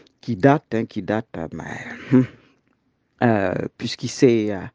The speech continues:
présenté à la prochaine élection et que lui, il n'est pas pour la guerre, alors tous ceux qui sont pour la guerre, c'est-à-dire, euh, tous ces lobbies, euh, financiers, tous ces lobbies, euh, de pouvoir,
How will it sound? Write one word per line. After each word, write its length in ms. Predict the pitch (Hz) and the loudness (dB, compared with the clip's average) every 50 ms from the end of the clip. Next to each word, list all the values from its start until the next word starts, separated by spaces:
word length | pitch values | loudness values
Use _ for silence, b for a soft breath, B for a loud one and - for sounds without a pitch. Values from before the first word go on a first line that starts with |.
| b b b b b b b b b b | b b b b b b b b b b
présenté 720 | - - - 143 131 120 131 127 - - 147 156 180 208 | -4 2 4 6 6 6 4 2 2 2 2 2 4 2
à 80 | 175 151 | 2 2
la 100 | 127 120 | 0 -2
prochaine 460 | - - - 123 - - 127 117 107 | -4 -6 -10 -12 -6 -4 -4 -4 -2
élection 720 | 110 107 104 110 - - - - - 160 160 185 254 226 | -4 -6 -6 -8 -10 -14 -16 -6 -4 -2 0 2 2 4
et 140 | 165 147 135 | 4 4 2
que 140 | - - 151 | 4 2 2
lui, 480 | 143 143 143 143 151 156 151 147 143 | 4 4 4 4 4 4 4 4 4
il 100 | 139 127 | 2 2
n'est 100 | 127 131 | 2 2
pas 260 | 127 127 - 135 131 127 | 2 2 2 2 2 2
pour 240 | - - 120 117 | 0 -2 -4 -2
la 140 | 117 107 104 | -2 -2 -2
guerre, 480 | 104 95 123 139 156 175 196 240 240 - | 0 2 2 4 4 4 4 2 -2 -2
alors 320 | 131 117 110 110 110 110 | -4 -4 -4 -4 -4 -6
tous 160 | - - - | -8 -10 -12
ceux 220 | 147 - - - 147 | -12 -6 -2 -2 -2
qui 180 | 131 - 139 | -2 -4 -8
sont 260 | 123 - - 131 117 117 | -14 -4 -4 -4 -4 -4
pour 200 | - - 127 110 | -4 -4 -4 -2
la 140 | 98 98 | -2 -4
guerre, 340 | 95 85 131 143 156 175 180 | -2 2 4 4 4 4 2
c'est-à-dire, 640 | 175 - 113 - - - - - 107 107 104 101 95 | -2 -6 -10 -10 -8 -10 -8 -4 -2 -2 -2 -2 -4
euh, 180 | 98 - - - - - | -6 -6 -6 -6 -6 -6
tous 120 | - 117 117 | -8 -8 -8
ces 200 | - - - 117 | -4 -2 0 0
lobbies, 720 | 113 110 101 107 127 120 110 110 110 131 127 117 113 107 | 0 2 2 4 2 2 2 0 -2 0 0 0 0 -2
euh, 80 | 107 104 | -2 -4
financiers, 960 | - - - - 117 110 - - - 113 - - - - - 160 - 294 - B B B B B B B B B B B B B B _ | -6 -10 -6 -6 -4 -4 -4 -6 -8 -8 -10 -10 -10 -2 2 4 4 4 2 B B B B B B B B B B B B B B _
tous 140 | - 143 139 | -2 0 0
ces 240 | 123 - - 131 | 0 2 4 4
lobbies, 640 | 127 120 127 151 156 135 131 160 156 151 147 139 131 | 6 6 6 6 6 6 2 2 2 4 4 6 6
euh, 120 | 127 117 117 | 6 4 4
de 120 | 107 113 | 0 -4
pouvoir, 640 | 110 - - 127 120 110 127 151 170 190 220 247 | -6 -6 -10 -10 -6 -2 2 2 2 4 2 0